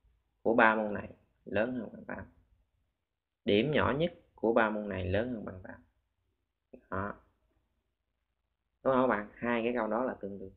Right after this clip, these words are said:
Thì chúng ta thấy rõ ràng cái điểm nhỏ nhất thì chúng ta sẽ sử dụng cái hàm min.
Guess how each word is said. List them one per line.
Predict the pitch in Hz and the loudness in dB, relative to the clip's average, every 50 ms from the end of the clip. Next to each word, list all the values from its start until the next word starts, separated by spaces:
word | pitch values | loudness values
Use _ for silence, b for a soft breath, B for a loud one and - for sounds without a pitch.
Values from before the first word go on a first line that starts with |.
| _ _ _ _ _ _ _ _ _ _ _ _ _ _ _ _ - | _ _ _ _ _ _ _ _ _ _ _ _ _ _ _ _ -4
Thì | 104 104 110 | -2 -2 -2
chúng | 123 127 | 0 0
ta | 127 117 120 | 0 0 0
thấy | 120 131 135 120 | 0 -2 0 2
rõ | 101 98 120 127 | 2 2 2 0
ràng | 120 104 98 95 95 - | 0 -2 -4 -4 -6 -4
cái | 123 | -2
điểm | 113 95 98 117 127 | -2 -2 -2 -2 -4
nhỏ | 110 95 98 107 123 | -6 -6 -8 -8 -8
nhất | 151 170 - _ _ _ _ _ _ _ _ _ _ _ _ _ _ _ _ | -8 -8 -10 _ _ _ _ _ _ _ _ _ _ _ _ _ _ _ _
thì | - 101 101 107 | -6 -4 -2 -2
chúng | 113 127 | 0 0
ta | 127 117 110 - | 0 -2 0 -2
sẽ | 120 123 123 | -4 -2 -2
sử | 113 | -2
dụng | 110 110 104 98 98 104 | 0 0 0 0 0 0
cái | 117 120 | -4 -4
hàm | 117 110 98 95 101 101 - _ _ _ _ _ _ _ _ _ _ _ _ _ _ _ _ _ _ _ - | -4 -4 -6 -6 -8 -10 -16 _ _ _ _ _ _ _ _ _ _ _ _ _ _ _ _ _ _ _ 2
min. | 113 120 110 92 82 | 2 2 2 2 -2